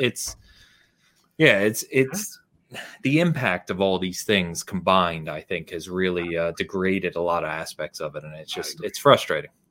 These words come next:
Speaker 2: It is. It
Speaker 1: It's
Speaker 2: is.
Speaker 1: frustrating.
Speaker 2: And last point I make is just that what I've learned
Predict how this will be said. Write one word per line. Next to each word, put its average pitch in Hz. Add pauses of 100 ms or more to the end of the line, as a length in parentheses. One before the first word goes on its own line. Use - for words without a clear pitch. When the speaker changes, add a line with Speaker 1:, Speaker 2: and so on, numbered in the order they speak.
Speaker 2:
It 135
is. -
It 92
Speaker 1:
It's -
Speaker 2:
is. -
Speaker 1:
frustrating. 90
Speaker 2:
And - (340)
last 143
point 107
I 87
make 82
is 82
just 80
that 82
what 110
I've 113
learned 87